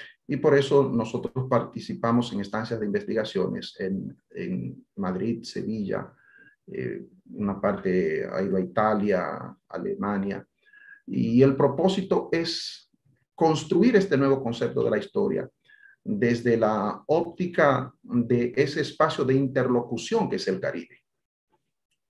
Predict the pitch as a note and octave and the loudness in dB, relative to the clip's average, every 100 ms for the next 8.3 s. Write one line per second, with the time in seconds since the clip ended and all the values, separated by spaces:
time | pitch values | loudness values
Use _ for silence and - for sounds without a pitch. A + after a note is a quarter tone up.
0 | _ A#3 B3 - A#3+ F#3 G#3 C3+ B2 A#2 | _ 4 6 6 4 8 6 8 6 4
1 | C#3 - _ - - - _ - C#3+ C3 | 2 -2 _ -20 -20 -20 _ 2 4 8
2 | D#3+ E3+ E3+ B2+ D#3+ D#3+ C3+ B2+ C3 C3 | 6 6 2 2 4 6 6 4 2 4
3 | C3+ C#3 B2+ B2+ C3 E3+ D3+ - - D3 | 2 2 0 0 0 0 0 -4 -2 0
4 | D#3+ D#3+ D#3 - - - _ _ _ _ | 0 -6 -8 -10 -16 -18 _ _ _ _
5 | _ _ _ _ - B2+ B2+ D3 B2+ G#2 | _ _ _ _ -4 -4 0 2 2 2
6 | - E2 - - - - - - _ _ | -4 -10 -10 -12 -14 -16 -18 -18 _ _
7 | - - - - D3+ D3+ F#3+ B3+ G#3+ A#2 | -20 -20 -20 -4 -2 2 6 6 6 6
8 | G#2+ - | 4 0